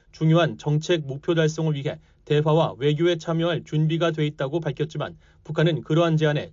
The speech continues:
추가적인 도발로 대응했을 뿐이라고 비판했습니다.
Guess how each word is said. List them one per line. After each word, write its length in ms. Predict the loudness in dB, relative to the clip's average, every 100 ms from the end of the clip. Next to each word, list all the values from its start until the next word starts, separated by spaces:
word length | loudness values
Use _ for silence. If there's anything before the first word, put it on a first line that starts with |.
| -18
추가적인 540 | -4 0 2 2 0
도발로 460 | 2 2 0 -2 0
대응했을 500 | 2 2 2 0 -2
뿐이라고 480 | -2 -4 -4 -4
비판했습니다. 840 | -4 -6 -6 -10 -16 -20 -20 -20